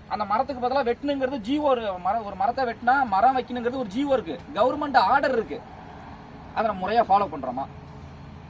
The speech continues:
அல்லது நெடுஞ்சாலைத்துறை நீங்க போகும்போது எத்தனையோ மரங்கள் வெட்டப்பட்டிருக்கோம், அதுக்கு எதிராக நம்ம கேள்வி கேட்கிறோமா? பக்கத்து வீட்டுல அந்த வந்து போர்டை மறைக்குது, இந்த பறவைகளோட எச்சங்கள் வந்து இப்ப கீழே படுது, எங்க வீட்டுக்கு முன்ன இலையாகுது அப்படின்னு ப-, ரொம்ப ஒரு மோசமான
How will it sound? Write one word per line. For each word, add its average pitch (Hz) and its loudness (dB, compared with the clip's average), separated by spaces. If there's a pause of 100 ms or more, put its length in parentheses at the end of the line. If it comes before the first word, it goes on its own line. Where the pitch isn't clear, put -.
அல்லது 247 2
நெடுஞ்சாலைத்துறை 269 2
நீங்க 240 -2
போகும்போது 262 0
எத்தனையோ 269 0 (120)
மரங்கள் 247 2
வெட்டப்பட்டிருக்கோம், 220 -2 (240)
அதுக்கு 214 0
எதிராக 226 2
நம்ம 190 -6
கேள்வி 226 0
கேட்கிறோமா? 151 0 (1400)
பக்கத்து 294 4
வீட்டுல 269 2
அந்த 247 0 (120)
வந்து 220 -4
போர்டை 262 2
மறைக்குது, 220 2 (140)
இந்த 190 -4 (420)
பறவைகளோட 226 4 (100)
எச்சங்கள் 214 -2
வந்து 190 -4
இப்ப 208 -8 (120)
கீழே 214 0
படுது, 190 -6
எங்க 202 -4
வீட்டுக்கு 254 -6
முன்ன 247 -2 (100)
இலையாகுது 208 4 (880)
அப்படின்னு 262 -6 (140)
ப-, 180 -2 (200)
ரொம்ப 208 -6
ஒரு 233 0 (100)
மோசமான 269 0